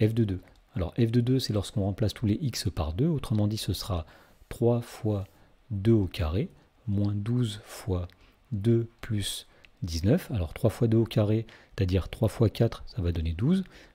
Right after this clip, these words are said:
moins douze fois deux, c'est-à-dire moins vingt-quatre, plus dix-neuf.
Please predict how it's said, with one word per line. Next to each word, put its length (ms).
moins 140
douze 200
fois 180
deux, 180
c'est-à-dire 540
moins 160
vingt-quatre, 480
plus 160
dix-neuf. 500